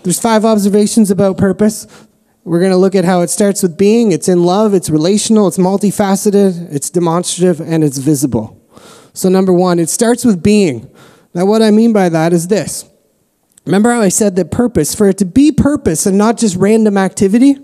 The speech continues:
it has to flow out of who you are. You have to be personally connected to what you're doing. Otherwise, you're not really engaging in purpose. You know, there is an author, her name's totally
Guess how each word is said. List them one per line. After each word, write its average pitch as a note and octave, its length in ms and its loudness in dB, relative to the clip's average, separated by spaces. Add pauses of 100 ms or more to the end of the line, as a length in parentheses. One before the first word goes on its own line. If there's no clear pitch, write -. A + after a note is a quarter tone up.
(540)
it F3 60 -2
has G3 200 -2
to A3 80 -2
flow G#3+ 320 2
out G3 80 2
of F#3 80 0
who F#3 80 0
you F3+ 200 4
are. E3+ 300 -4 (540)
You G#3 160 2
have A3+ 140 -2
to A#3 80 -2
be G#3+ 120 2
personally A3 520 0
connected G3 560 0
to E3 100 0
what D3+ 160 0
you're D3 120 2
doing. C#3+ 340 0 (500)
Otherwise, G3+ 420 0
you're G3+ 100 4
not A3+ 180 0
really G#3 280 2
engaging F3 500 2
in C#3+ 120 0
purpose. E3 600 -2 (920)
You F3 140 -2
know, F#3+ 80 2
there G3 140 2
is F#3+ 100 0
an G3 80 2
author, F3+ 340 0
her F3 100 0
name's F3+ 320 0
totally F#3+ 460 2